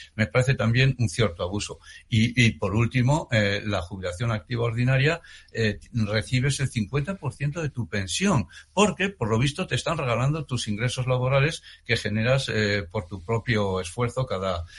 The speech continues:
eh, cada día, ¿no? De manera que son cuatro condiciones que lo hacen muy difícil, eh, el compatibilizar la pensión con los ingresos del trabajo. Es verdad que los trabajadores autónomos que tienen un asalariado, eh, contratado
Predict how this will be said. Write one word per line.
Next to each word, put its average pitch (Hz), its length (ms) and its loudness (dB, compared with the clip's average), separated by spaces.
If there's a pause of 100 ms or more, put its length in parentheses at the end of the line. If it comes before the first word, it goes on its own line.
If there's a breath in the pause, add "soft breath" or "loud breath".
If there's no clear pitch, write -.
(200 loud breath)
eh, 104 180 2
cada 98 240 2
día, 98 280 0
¿no? 123 140 2
De 110 80 0
manera 110 200 0
que 131 60 -4
son 123 120 -2
cuatro 120 240 -2
condiciones 139 520 0
que 104 100 -2
lo - 80 0
hacen 123 260 2
muy 160 300 2
difícil, 135 680 -2 (340 loud breath)
eh, 104 280 2
el 139 160 4
compatibilizar 107 800 -2
la 123 120 -2
pensión 120 420 -2
con 120 220 0
los 117 180 -4
ingresos 98 300 -6 (280 loud breath)
del 104 160 -4
trabajo. 85 480 -6
Es 117 120 0
verdad 143 400 4 (120)
que 131 320 4 (320 loud breath)
los 107 180 -2
trabajadores 104 440 -2
autónomos 131 460 0
que 101 120 -4
tienen 127 360 0
un 143 120 4
asalariado, 123 800 0
eh, 95 320 0
contratado 135 840 2